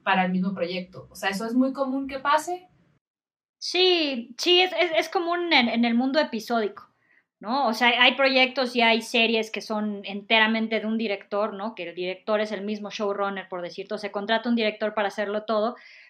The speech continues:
Speaker 2: pero por lo general, la mayoría de las series, si las ves, este, eh, son, son col-, son, eh, di-,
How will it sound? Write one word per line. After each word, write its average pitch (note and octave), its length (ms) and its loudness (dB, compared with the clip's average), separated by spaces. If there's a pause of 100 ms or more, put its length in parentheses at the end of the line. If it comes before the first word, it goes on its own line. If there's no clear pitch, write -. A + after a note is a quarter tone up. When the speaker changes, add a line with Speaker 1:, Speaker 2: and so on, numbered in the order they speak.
Speaker 2:
pero A3 220 4
por A3 160 2
lo G#3+ 100 2
general, A3 480 4 (140)
la G#3 180 0
mayoría G#3+ 460 2
de C4+ 60 2
las A#3+ 180 0
series, A#3 340 -2
si A3 80 -6
las F#3+ 260 -4
ves, A3 480 -2
este, E3 880 -10 (420)
eh, - 220 -20
son, G3+ 520 -6
son G3 540 -10
col-, F3+ 380 -8
son, G#3 580 -6 (320)
eh, F#3 140 -12
di-, G#3+ 180 -8